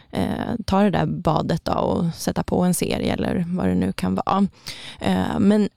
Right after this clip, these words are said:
det är ju viktigt att, eh, se de här aktiviteterna som någonting som verkligen så här behöver värdesättas,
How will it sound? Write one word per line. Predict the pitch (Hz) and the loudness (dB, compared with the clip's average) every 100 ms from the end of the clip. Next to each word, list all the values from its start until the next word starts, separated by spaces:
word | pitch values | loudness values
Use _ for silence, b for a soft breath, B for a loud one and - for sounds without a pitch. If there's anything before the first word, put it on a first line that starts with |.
| _ _ - | _ _ -4
det | 202 | 0
är | |
ju | 202 | 4
viktigt | 220 - - 202 - | 2 2 0 0 0
att, | - - - | -6 -8 -8
eh, | - 233 226 - | -6 -6 -8 -6
se | - 240 254 | 0 4 6
de | 247 | 6
här | 196 | 4
aktiviteterna | 180 - 214 - 170 170 - 185 | 2 -2 -6 0 0 0 0 0
som | - - - - B B | 0 -2 -2 -4 B B
någonting | - 180 175 180 175 180 | 0 2 2 0 0 0
som | - 180 185 196 185 - - 226 _ _ | 0 0 0 -2 -2 -2 -4 -6 _ _
verkligen | 190 180 165 - 190 | 0 0 0 -4 -4
så | - | -2
här | 180 | 0
behöver | 170 175 | 2 2
värdesättas, | 180 190 175 196 359 - _ - - 196 - | 4 2 2 2 0 0 _ -4 -2 -2 -4